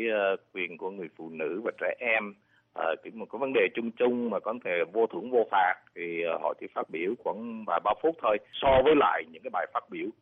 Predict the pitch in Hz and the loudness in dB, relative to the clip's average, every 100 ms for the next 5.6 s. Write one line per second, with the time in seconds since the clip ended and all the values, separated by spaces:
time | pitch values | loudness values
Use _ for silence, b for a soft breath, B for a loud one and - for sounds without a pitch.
0 | - 80 87 107 120 90 87 120 143 - | -10 -2 2 2 2 -6 -8 -10 -12 -10
1 | 107 117 95 82 - - - 82 73 - | -8 -6 -6 -6 -6 -6 -10 -18 -20 -20
2 | _ b b - - - - 117 95 - | _ b b -18 -10 -8 -2 2 2 2
3 | 101 123 - _ _ _ _ 92 82 110 | 0 0 -4 _ _ _ _ 0 0 0
4 | 92 80 95 92 82 - 69 80 87 127 | -2 -2 -4 -4 -6 -6 -8 -4 -2 0
5 | 165 104 85 82 90 82 | 0 0 -2 -4 -8 -10